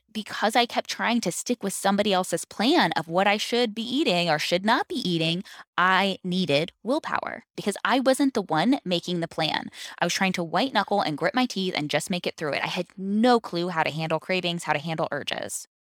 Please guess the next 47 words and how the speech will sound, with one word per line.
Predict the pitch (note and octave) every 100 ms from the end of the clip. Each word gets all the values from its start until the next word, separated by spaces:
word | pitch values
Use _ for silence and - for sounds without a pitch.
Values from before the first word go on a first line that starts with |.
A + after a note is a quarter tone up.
| _ _ _ -
Her | - G#4+
approach | D#4+ - F#4 F3+ E3+
is | - A#3
not | G4+ -
bad. | F3 B3+ D#3+ C#3+ F#3 -
I | -
think | G#3 -
eating | F#3+ A3+ A#3
more | G3 G3
real | G3+ A#3
foods | - D4 D#4
is | E4+
great. | - D#4+ A#4 - - -
I |
think | F#3 F3+
eating | G3 G3+
less | F3 -
packaged | - - B3 - - -
foods | - F4 F#4+
is | - D4+ -
great. | A#3+ E4 G4 - - - _ _ _ _
But | C4+ -
we | B3 A#3+ -
have | - - B3
to | D4
be | C4+
mindful, | A#3+ C#4 F4 F#3+
again, | G3 B3+ D4
of | G#3
these | G3+ G#3+
extreme | - - - G#3 A#3 A#3
shifts | - F3 E4 -
and | F#3+
these | G3 F3
extreme | - - - G#3 A#3
changes | A3 - F3+ G3+ D4+ F#4 F4+ - - -
that | G3 G#3 - _ _
create | - G#3 - F3 G3 C4 F#3
and | F3
drive | F3 F3 E3+ E3 F3 -
the |
cravings | F3+ F3 E3+ A3 E4+ F4+
and | - F#3+
they |
drive | F3 D#3+ D#3+ D#3+
the | -
urges. | E3 - - E2+ - -